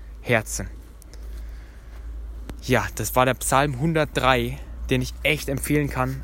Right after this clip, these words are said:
auch immer wieder es anzuhören. Ich find's sehr, sehr ermutigend und dass er heilt, dass,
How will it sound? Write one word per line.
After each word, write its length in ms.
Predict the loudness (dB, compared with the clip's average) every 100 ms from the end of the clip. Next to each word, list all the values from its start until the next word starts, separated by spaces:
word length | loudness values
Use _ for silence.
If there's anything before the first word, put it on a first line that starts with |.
| -2
auch 160 | -2 2
immer 300 | 6 8 8
wieder 260 | 8 6 6
es 160 | 4 0
anzuhören. 680 | 0 2 2 2 2 -2 -6 -12 -16 -16 -14 -14 -14 -12 -12 -8 -2
Ich 140 | 0
find's 320 | 4 4 6
sehr, 240 | 10 10 10
sehr 140 | 8
ermutigend 760 | 8 6 6 6 4 2 -2 -8 -12 -12 -12 -10 -10 -10 -4 6
und 440 | 6 6 2 -4 -8 -14 -14 -12 -12 -10 -10 -10 -10 -10 -10 -12 -12 -12 -12 -12 -12 -12 -12 -12 -10 -10 -12 -12 -14 -14 -14 -12 -14 -14 -14 -14 -10 4
dass 240 | 8 8 8
er 260 | 6 6
heilt, 420 | 8 8 8 4 4
dass, 180 | 4